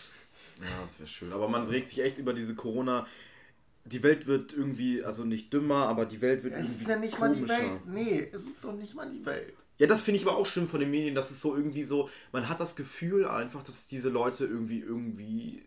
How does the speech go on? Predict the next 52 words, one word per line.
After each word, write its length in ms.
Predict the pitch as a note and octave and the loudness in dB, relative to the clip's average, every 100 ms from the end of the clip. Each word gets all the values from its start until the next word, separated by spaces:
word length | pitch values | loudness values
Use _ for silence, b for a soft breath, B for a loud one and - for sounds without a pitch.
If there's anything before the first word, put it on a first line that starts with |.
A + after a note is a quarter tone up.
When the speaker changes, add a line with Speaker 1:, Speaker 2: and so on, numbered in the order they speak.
| - | -8
Speaker 1:
langsam 320 | G#2+ G#2 G#2 | -6 -6 -8
die 80 | G#2 | -8
Überhand 440 | C#3 C3+ G2 G2 - | -2 -2 -2 -8 -10
g-, 60 | - _ - | -20 _ -14
gewinnen 240 | G2 A2+ | -10 -4
Speaker 2:
Ja, 120 | G#2 G#2 | -2 -2
safe. 40 | |
Speaker 1:
sozusagen, 560 | G2 A2 G#2+ G2 F#2+ G2 | -2 -4 -4 -2 -2 -2
ne? 80 | A#2+ | -2
Und 40 | |
dass 160 | A#2 C3+ | -2 -4
es 140 | C3 B B - | -10 B B -16
viel 460 | - - G3 G#3 | -6 -2 -2 0
weniger 400 | D3+ F3 F3 C3 | 2 2 2 -2
eigentlich 320 | A2 C3 B2 | -2 -4 -8
sind, 480 | - D#3 D3+ E3 - | 0 2 2 -2 -2
weil 240 | A#2+ A#2+ A#2 B - | 0 0 -2 B -18
früher 600 | - E3 F#3 F3+ F#3 E3+ | -6 -2 2 2 2 0
haben 180 | C3+ D#3+ | -4 -4
die 80 | D#3 | 0
doch 160 | D#3 | 0
auch 300 | - F3+ F3+ | 2 0 -2
gedacht, 400 | - B2 A#2 G#2+ - - | -6 -4 -4 -4 -10 -8
von 160 | C3+ | -2
wegen, 200 | B2+ C3 | 0 2
Speaker 2:
Ja, 120 | B2+ B2+ | 2 2
aber 180 | C3 | 2
Speaker 1:
die 120 | C3 D#3 | 4 4
haben 60 | D#3 | 4
Speaker 2:
nach 100 | F#3+ | 4
Speaker 1:
jeden 160 | G#3+ | 4
Speaker 2:
Re-, 40 | - | 4
Speaker 1:
Scheiß 300 | F#3+ G#3 A3 | 4 4 4
Speaker 2:
ja, 60 | |
Speaker 1:
gedacht, 300 | G3 F#3 - | 4 4 4
aber 80 | D#3+ | 4
Speaker 2:
aber 80 | D3 | 4
Speaker 1:
es 60 | - | 4
waren 100 | E3+ | 2
Speaker 2:
nach 80 | G3+ | 2
Speaker 1:
nur 140 | E3+ | -2
Speaker 2:
Umf-, 100 | D3+ | 0
Speaker 1:
zehn 160 | D#3 - | 0 0
Prozent 340 | B2 A2 A2+ | -4 -2 0
der 80 | A2 | 2
Speaker 2:
nach, 80 | B2+ | 2
Speaker 1:
Gesellschaft. 260 | A2+ G2+ G#2 A#2 | 0 0 0 0
Speaker 2:
nach 80 | |
rechts-, 340 | A2+ C3 - - | -2 -4 -8 -10
äh, 240 | A#2+ B2 | -6 -4
nach 300 | A2+ A#2 A2+ - | -2 -4 -6 -10
re-, 260 | A2+ A#2 | -12 -12